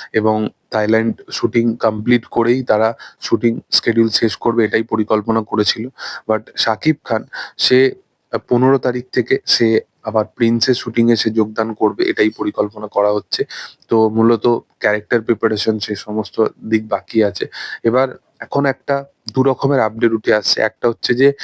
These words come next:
এই সিনেমাটা নিয়ে থে-, সে মানে যে পোর্শনগুলো বাকি আছে সেটা থেকে kind of একটু গ্যাপ নিয়ে সে তারপরে আবার সোলজার শুটিংয়ে শুরু করবে। But আমার মনে হয় না, কারণ সে এখন যে লুকটা ক্যারি করছে,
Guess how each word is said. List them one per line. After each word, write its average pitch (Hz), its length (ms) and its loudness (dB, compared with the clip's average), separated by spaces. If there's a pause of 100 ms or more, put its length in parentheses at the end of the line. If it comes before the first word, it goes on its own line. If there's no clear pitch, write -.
(300)
এই 135 200 4
সিনেমাটা 127 680 0 (300)
নিয়ে 123 320 6
থে-, 120 200 0
সে 123 300 2 (160)
মানে 113 240 -2
যে 120 160 2
পোর্শনগুলো 123 640 2
বাকি 110 320 -2
আছে 120 140 2
সেটা 113 240 0
থেকে 117 260 0 (360)
kind 117 320 2
of 123 80 0
একটু 120 240 0
গ্যাপ 107 380 0
নিয়ে 120 280 6 (300)
সে - 180 0
তারপরে 113 440 0
আবার 113 240 2
সোলজার 113 380 0
শুটিংয়ে 113 400 0
শুরু 113 260 0
করবে। 107 300 0 (340)
But 120 100 -2
আমার 135 260 0
মনে 139 180 0
হয় 127 200 0
না, 139 100 -4
কারণ 123 300 -2
সে 131 280 0 (100)
এখন 135 360 0 (280)
যে 127 140 2
লুকটা 127 440 0
ক্যারি 120 300 0
করছে, 120 400 -2